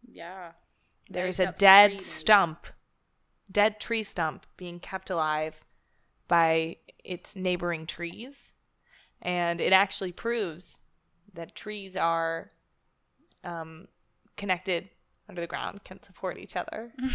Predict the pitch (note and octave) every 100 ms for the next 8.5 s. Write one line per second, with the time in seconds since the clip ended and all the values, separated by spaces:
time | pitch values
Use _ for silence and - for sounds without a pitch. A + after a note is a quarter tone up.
0 | - - - - - A3+ G3+ F#3+ - -
1 | - - - - - A3 A3+ G3 A3+ A#3+
2 | A3+ A3 G3 F#3 F3 F3 E3 - - -
3 | - - - B3+ G#3 G3+ F#3 G3 - B3
4 | B3 D4 D#4 D4 G#3 A3+ - - G3 F#3
5 | F#3 G3 A#3+ - - - - G3 G3 D4+
6 | - - C#4 D#4+ - D4 A3+ A3 - -
7 | G3+ F#3+ F3+ - A3 G#3 G3+ G#3 G#3 G3+
8 | G3 F#3+ F#3+ F#3+